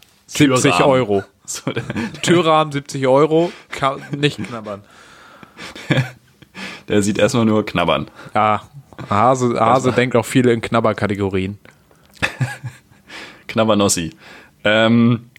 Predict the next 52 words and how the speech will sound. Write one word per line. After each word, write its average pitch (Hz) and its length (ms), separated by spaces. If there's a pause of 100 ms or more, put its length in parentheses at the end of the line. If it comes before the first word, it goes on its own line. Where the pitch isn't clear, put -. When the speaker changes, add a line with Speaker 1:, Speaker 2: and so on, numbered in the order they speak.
Speaker 2:
Marvin, 98 320
möchtest 123 320
du 127 60
mir 113 100
noch 117 120
ein 107 120
letztes 110 320
Wort, 104 240
ein 90 80
letztes 85 300
Wort, 92 180
ein 85 140
Wort 82 200
geben 113 160
für - 100
die 101 80
nächste 95 200
Speaker 1:
Ein 104 60
Speaker 2:
Folge? 113 160
Speaker 1:
Wort 180 100
Speaker 2:
Und 92 60
Speaker 1:
für 92 40
Speaker 2:
dann 87 60
Speaker 1:
die 92 60
Speaker 2:
würde 98 100
ich - 60
Speaker 1:
nächste 131 120
Speaker 2:
sagen, 117 180
Speaker 1:
Folge? 120 460
Speaker 2:
wrappen 101 460
wir 110 60
das 101 140
hier 95 100
langsam 92 280
mal 85 160
ab. - 220 (480)
Speaker 1:
Ich - 120
hab 131 120
mir 127 120
keins 123 300
ausgedacht, 107 540
aber 107 180
wir 107 120
hatten 143 200
doch 123 80
so 127 140
eine - 100
Speaker 2:
Ja. 117 60
Speaker 1:
Agenda, 113 440
ne? 127 220 (300)
Eine 113 140
Agenda 127 280